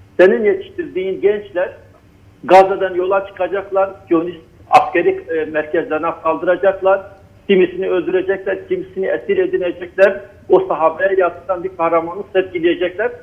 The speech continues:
İmanıyla, umuduyla inanırdı ama belki derdi, "Ya bu acaba ne zaman olabilir?"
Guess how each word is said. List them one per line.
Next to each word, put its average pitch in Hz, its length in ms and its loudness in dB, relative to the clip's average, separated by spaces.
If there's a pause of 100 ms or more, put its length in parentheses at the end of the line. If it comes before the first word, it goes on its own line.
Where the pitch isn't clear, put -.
(520)
İmanıyla, 185 600 6
umuduyla 196 520 -2
inanırdı 202 540 0
ama 180 200 -2
belki 190 280 -2
derdi, 196 240 0
"Ya 180 180 2
bu 185 100 2
acaba 190 320 2
ne 196 60 0
zaman 180 220 0
olabilir?" 120 520 -10